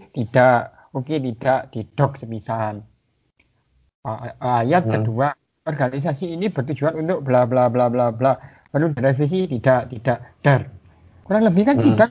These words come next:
Speaker 1: kayak ngono kan.
Speaker 2: Iya, iya, iya, iya. Oke,
Speaker 1: Ketika
Speaker 2: oke,
Speaker 1: perlu
Speaker 2: oke.
Speaker 1: direvisi, langsung angkat tangan kan, mohon izin presidium,
Speaker 2: Hmm.
Speaker 1: kita,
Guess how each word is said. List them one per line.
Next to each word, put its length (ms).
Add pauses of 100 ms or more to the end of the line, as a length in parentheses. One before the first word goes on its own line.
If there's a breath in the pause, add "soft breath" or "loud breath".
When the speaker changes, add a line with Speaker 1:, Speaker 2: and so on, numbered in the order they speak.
(160)
Speaker 1:
kayak 200
ngono 400
kan. 140 (1300)
Speaker 2:
Iya, 160
iya, 240
iya, 160
iya. 140 (100)
Oke, 80
Speaker 1:
Ketika 240
Speaker 2:
oke, 80
Speaker 1:
perlu 120
Speaker 2:
oke. 120
Speaker 1:
direvisi, 560 (560)
langsung 320
angkat 240
tangan 320
kan, 240
mohon 200
izin 360
presidium, 640 (800)
Speaker 2:
Hmm. 160
Speaker 1:
kita, 320